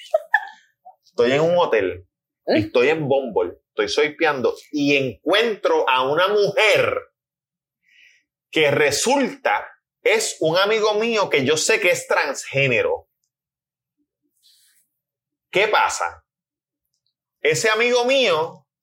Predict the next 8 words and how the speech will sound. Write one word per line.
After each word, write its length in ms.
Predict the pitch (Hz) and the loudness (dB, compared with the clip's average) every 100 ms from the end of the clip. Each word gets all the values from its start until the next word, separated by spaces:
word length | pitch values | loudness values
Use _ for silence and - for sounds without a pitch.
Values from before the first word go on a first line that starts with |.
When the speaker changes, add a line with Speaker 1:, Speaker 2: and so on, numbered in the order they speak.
| _ | _
Speaker 1:
que 140 | 139 | -2
yo 80 | 139 | 0
sé 140 | 139 | 0
que 80 | 180 | -2
es 80 | 196 | -2
transgénero, 840 | 208 202 185 233 240 190 135 202 - _ _ _ | -2 -4 -4 -2 2 2 2 0 -6 _ _ _
no 280 | - 127 151 | -10 -2 0
está 360 | 196 190 - | 0 -2 -2